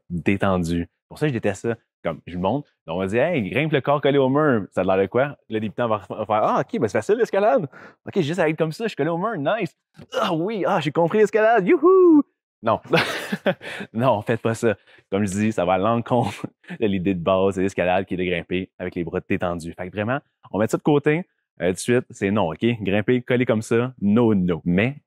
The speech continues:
il y a une bonne façon de coller son corps au mur, puis je vous explique ça à l'instant. Let's go. Donc, avant de rentrer en détail sur cette fameuse technique, euh, j'ai quelques points à apporter. Euh, donc, un, si vous savez pas trop pourquoi,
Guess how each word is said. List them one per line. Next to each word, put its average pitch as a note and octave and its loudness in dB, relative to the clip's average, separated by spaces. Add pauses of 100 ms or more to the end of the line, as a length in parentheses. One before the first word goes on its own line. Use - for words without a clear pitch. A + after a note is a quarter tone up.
(100)
il F2 0
y E2+ 2
a - 0
une E2+ 0
bonne A#2+ 0
façon G#2 2
de F2 2
coller F2 2
son E2 -2
corps E2+ 0
au D#2 -2
mur, E2 -4
puis D#2+ -8
je D#2 -6
vous E2 -2
explique F#2 -4
ça G2+ 0
à F2 -6
l'instant. D#2 -8 (140)
Let's E2 -4
go. F2+ -2 (320)
Donc, D#2 -6
avant A2+ -2
de A#2+ -2
rentrer G#2+ -2
en G2+ 0
détail F#2+ 0
sur - -12
cette E2+ -2
fameuse F#2 -2
technique, F#2+ -2 (300)
euh, E2 -6
j'ai E2+ -8
quelques G#2 0
points G#2+ -4
à A#2+ -8
apporter. - -6 (500)
Euh, D#2+ 0
donc, E2+ -4
un, A2+ -2 (280)
si - -6
vous B2+ -4
savez - 0
pas C3 -4
trop C3+ 0
pourquoi, A2 -4